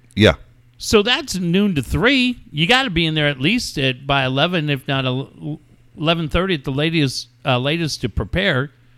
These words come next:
Speaker 2: Then he does that power hour
Speaker 1: Oh, that's right.
Speaker 2: with Ernie, which was called the Power Hour because it was a show dedicated to the Chargers.
Speaker 1: Exactly.
Speaker 2: It was one hour of Charger news,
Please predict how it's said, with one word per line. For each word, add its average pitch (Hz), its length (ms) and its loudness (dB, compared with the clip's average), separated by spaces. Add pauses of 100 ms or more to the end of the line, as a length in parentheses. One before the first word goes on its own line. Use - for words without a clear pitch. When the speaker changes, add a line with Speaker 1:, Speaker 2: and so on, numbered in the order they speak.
(540)
Speaker 2:
Then 202 180 0
he 277 100 2
does 190 320 2
that 160 260 2
power 180 380 6
hour 113 440 2
Speaker 1:
Oh, 95 120 4
that's 82 220 -2
right. 87 260 2
Speaker 2:
with 147 220 2
Ernie, 139 480 0 (640)
which 196 240 0
was 220 220 -2
called 311 360 2
the 196 80 0
Power 220 480 0
Hour 131 320 4
because 156 380 -2
it 180 100 0
was 160 200 -6
a 165 80 0
show 214 320 -2
dedicated 156 920 -2 (380)
to 220 100 4
the 190 100 0
Chargers. 302 480 4 (100)
Speaker 1:
Exactly. 78 280 2 (540)
Speaker 2:
It 180 60 4
was 185 180 2
one 233 300 2
hour 226 260 0
of 190 160 0
Charger 208 480 0
news, 120 540 0